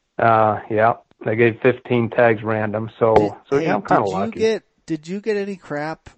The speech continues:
Speaker 2: from people thinking maybe you're the Pope and Young president and they're hooking you up with some tags last year or what? Because
Speaker 1: Yeah,
Speaker 2: that,
Speaker 1: I did.
Speaker 2: those odds are
Speaker 1: Yeah.
Speaker 2: ridiculous.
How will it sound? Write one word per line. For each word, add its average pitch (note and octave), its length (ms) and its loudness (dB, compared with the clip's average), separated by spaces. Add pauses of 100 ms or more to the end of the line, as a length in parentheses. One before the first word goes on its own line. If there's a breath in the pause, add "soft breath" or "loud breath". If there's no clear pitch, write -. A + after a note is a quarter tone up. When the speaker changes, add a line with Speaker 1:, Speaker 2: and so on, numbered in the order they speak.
Speaker 2:
from D3+ 220 -14
people D#3 520 -8
thinking D3+ 360 -8
maybe C#3+ 300 -4
you're C#3 140 -2
the C3 120 -8
Pope C#3+ 260 -10
and B2+ 80 -12
Young C3 200 -12
president C#3 520 -8
and A#2 80 -18
they're A#2 100 -10
hooking C3 280 -10
you B2 80 -8
up B2+ 180 -4
with A#2 100 -10
some - 160 -12
tags B2+ 420 -8
last C3+ 340 -8
year C#3 180 -8
or A#2 60 -8
what? G2 220 -12 (680)
Because - 280 -8
Speaker 1:
Yeah, A#2 240 4
Speaker 2:
that, A#2 120 6
Speaker 1:
I D#3 40 4
did. A#2+ 260 4
Speaker 2:
those B2 140 6
odds D#3+ 280 -2
are C#3 60 -2
Speaker 1:
Yeah. C3 60 -4
Speaker 2:
ridiculous. D3+ 1000 -6